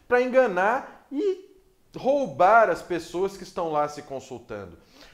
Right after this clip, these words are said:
Hoje vemos muitos videntes, hoje vemos muitos, muitas pessoas que recebem espírito, que na verdade estão fazendo isso pra ter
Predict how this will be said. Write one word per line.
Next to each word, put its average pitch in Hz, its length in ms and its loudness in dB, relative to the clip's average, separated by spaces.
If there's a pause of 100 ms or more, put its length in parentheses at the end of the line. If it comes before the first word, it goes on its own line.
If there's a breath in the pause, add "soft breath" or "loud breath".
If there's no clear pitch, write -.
Hoje 165 260 -2
vemos 190 320 -2
muitos 196 640 -2
videntes, 143 540 -8
hoje 180 160 -4
vemos 185 280 -6
muitos, 190 600 -8 (260 loud breath)
muitas 220 320 -6
pessoas 180 340 -4
que 180 120 -8
recebem 160 640 -2
espírito, 185 680 -12 (300 loud breath)
que 220 100 -4
na 240 160 0
verdade 220 720 2 (240 loud breath)
estão 196 460 -2
fazendo 190 500 -4
isso 226 320 -8
pra 208 340 0
ter 156 640 -8